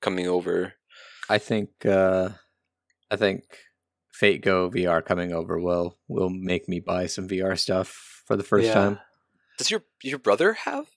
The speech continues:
Speaker 1: No.
Speaker 2: Who? Me?
Speaker 1: You don't have a brother.
Speaker 2: I do.
Speaker 1: You do.
Speaker 2: I have four.
Speaker 1: <laughs> You,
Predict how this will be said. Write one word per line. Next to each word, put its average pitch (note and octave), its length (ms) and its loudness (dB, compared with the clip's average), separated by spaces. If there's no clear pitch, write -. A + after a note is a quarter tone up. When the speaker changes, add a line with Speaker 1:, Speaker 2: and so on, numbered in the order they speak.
Speaker 1:
No. F#2 280 0
Speaker 2:
Who? A2+ 220 0
Me? A3+ 280 -6
Speaker 1:
You B2 100 -2
don't A#2+ 120 0
have G#2+ 120 0
a F#2 60 -4
brother. F#2 440 0
Speaker 2:
I F#2+ 120 2
do. D#3+ 300 -2
Speaker 1:
You - 140 -8
do. C3+ 320 4
Speaker 2:
I E3 60 2
have A2 280 2
four. E3+ 260 2
Speaker 1:
<laughs> - 40 -4
You, D#3 180 4